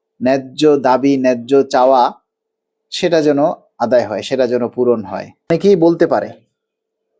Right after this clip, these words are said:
অনেকেই বলা যায়, অনেক কিছুই বলা যায়, কারণ মুখ দিয়ে বলতে তো আর ট্যাক্স লাগে না, কিছুই লাগে না। আমি খালি একটা কথা ছুঁড়ে বলে দিলাম, মেরে দিলাম, তাহলেই হলো। কিন্তু বাস্তবে এসে সেই কাজটা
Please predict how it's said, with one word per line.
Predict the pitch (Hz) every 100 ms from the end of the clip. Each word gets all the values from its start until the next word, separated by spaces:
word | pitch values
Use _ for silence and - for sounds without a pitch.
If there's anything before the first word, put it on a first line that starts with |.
| _
অনেকেই | 277 330 320 220
বলা | 170 143
যায়, | 123 156
অনেক | 202 214
কিছুই | 196 226 196
বলা | 180 160
যায়, | 160 151
কারণ | 156 160 160
মুখ | 180 170 165
দিয়ে | 196 170 160
বলতে | 202 214 208
তো | 185
আর | 175 _
ট্যাক্স | 170 170 -
লাগে | 160 123 98
না, | - _ _ _ - - - _ _
কিছুই | 175 - 202 196 - -
লাগে | 139 127 117
না। | 123
আমি | 151 147
খালি | 180 180
একটা | 170 170
কথা | 160 170 -
ছুঁড়ে | - 165 165 147 127
বলে | 147 147
দিলাম, | 135 117 107
মেরে | 131 151 143
দিলাম, | 117 95 _ _ _ _ _
তাহলেই | 139 143 151 127
হলো। | 117 98 - _ - - - _
কিন্তু | - 151 131
বাস্তবে | 147 - - 254 269
এসে | 254 254 226 226 226
সেই | 202 208 214
কাজটা | 208 -